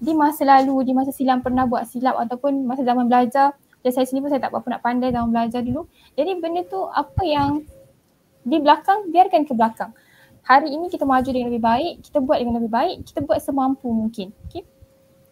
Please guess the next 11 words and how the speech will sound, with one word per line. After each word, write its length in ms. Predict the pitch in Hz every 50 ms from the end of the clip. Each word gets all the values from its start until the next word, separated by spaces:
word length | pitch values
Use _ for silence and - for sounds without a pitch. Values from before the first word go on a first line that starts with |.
| _ _ _ _ _ _
Okey, 160 | - 254 220 220
yang 160 | 226 233 240
seterusnya, 480 | - - - 247 277 285 - - 381 453 - _ _ - _ _ _ _ _ _ _ _
ah, 240 | - 233 233 233 233
dalam 280 | 233 247 262 320 330 320 330
buku 240 | 294 - - 320
ni 80 | 269 240
juga 320 | 226 214 220 226 - -
dia 160 | 233 233 233 220
ada 80 | 226
kata, 480 | 226 226 226 226 - - 311 277 226